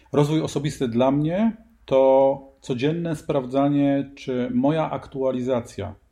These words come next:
którą sobie pobieramy do życia prywatnego i do życia zawodowego, pozwala nam mieć dwie różne jakości w tym życiu. Czy my pobraliśmy właściwą aktualizację, czy nie zostaliśmy w tyle,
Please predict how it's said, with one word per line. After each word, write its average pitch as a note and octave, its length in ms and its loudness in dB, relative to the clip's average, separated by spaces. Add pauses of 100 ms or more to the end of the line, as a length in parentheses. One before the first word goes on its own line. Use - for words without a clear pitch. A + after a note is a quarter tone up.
(240)
którą A2+ 200 -6
sobie A2+ 240 -6
pobieramy A#2 800 0
do G#2+ 180 -6
życia A2 320 -8
prywatnego A#2 1040 -4 (400)
i A#2 60 -2
do A#2+ 100 -2
życia A#2 260 -6
zawodowego, A2+ 960 -4 (760)
pozwala C#3+ 600 2
nam C3+ 640 0
mieć C#3+ 540 -2
dwie B2 460 -2
różne B2+ 800 -2
jakości A#2+ 640 -4
w - 80 -20
tym A2 220 -4
życiu. G2+ 340 -10 (100)
Czy A#2 120 -6
my D3 480 0
pobraliśmy D3+ 680 -2
właściwą B2 540 -4
aktualizację, A2+ 720 -6
czy A2+ 120 -4
nie C3 100 0
zostaliśmy D#3+ 580 -4
w - 140 -18
tyle, C3 460 -4